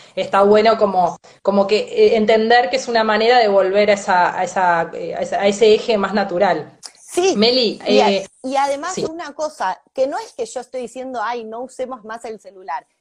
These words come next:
Speaker 2: es que miremos la luz natural
Speaker 1: Claro.
Speaker 2: antes de la pantalla, no abrir los ojos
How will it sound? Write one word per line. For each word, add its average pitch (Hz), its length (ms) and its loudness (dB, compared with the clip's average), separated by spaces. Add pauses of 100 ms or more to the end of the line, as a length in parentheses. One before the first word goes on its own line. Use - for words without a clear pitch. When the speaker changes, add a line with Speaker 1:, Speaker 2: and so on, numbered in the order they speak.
Speaker 2:
es 403 200 -10
que 370 260 -10
miremos 294 540 -10
la 226 180 -4
luz 294 240 -8
natural 269 480 -6
Speaker 1:
Claro. - 160 -12 (300)
Speaker 2:
antes 254 280 -10
de 220 100 -2
la 214 140 -2
pantalla, 202 460 -8
no 320 420 -6
abrir 247 460 -8
los 330 300 -12
ojos 370 400 -10